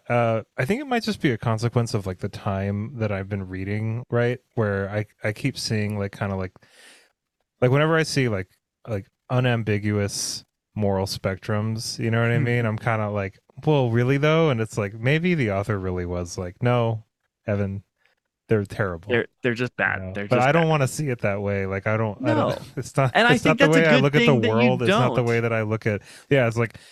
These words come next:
Speaker 1: it's not the kind of literature that I've been really into. Um, you know, with the exception
Speaker 2: Yeah.
Speaker 1: of some things. I mean, like, if you look at, like, Lord of the Rings, um, you know, the orcs are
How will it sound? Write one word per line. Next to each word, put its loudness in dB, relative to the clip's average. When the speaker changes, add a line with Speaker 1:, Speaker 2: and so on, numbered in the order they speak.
Speaker 1:
it's 0
not 2
the 0
kind -2
of -4
literature 0
that -2
I've -4
been 0
really 0
into. -2
Um, -2
you -2
know, 2
with 0
the 0
exception 2
Speaker 2:
Yeah. 4
Speaker 1:
of 2
some 0
things. -2
I 0
mean, -2
like, -2
if -2
you 0
look 0
at, -2
like, -4
Lord 0
of -2
the -4
Rings, -6
um, -8
you -2
know, -2
the -4
orcs -4
are -6